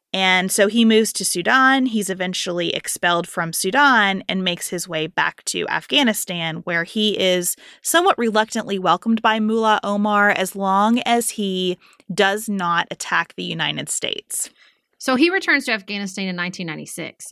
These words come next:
Speaker 2: But along this time in the nineties, when he's in Saudi Arabia trying to sort of oppose the royal family because they won't let him fight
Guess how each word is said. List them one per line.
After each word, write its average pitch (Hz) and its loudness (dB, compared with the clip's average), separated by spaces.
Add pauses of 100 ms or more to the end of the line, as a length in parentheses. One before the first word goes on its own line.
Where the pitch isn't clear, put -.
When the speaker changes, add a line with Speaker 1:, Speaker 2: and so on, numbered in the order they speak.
(120)
Speaker 2:
But 202 -4 (120)
along 233 2
this 247 -2
time 202 2
in 180 -6
the 185 -4
nineties, 180 -2
when 165 -10
he's 190 -4
in 196 -2
Saudi 180 -4
Arabia 170 -6
trying 170 -4
to 160 -6
sort 175 -6
of 165 -6
oppose 180 -6
the 180 -8
royal 160 -6
family 220 -2
because 180 -8
they 175 -4
won't 175 -6
let 165 -6
him 170 -8
fight 165 -4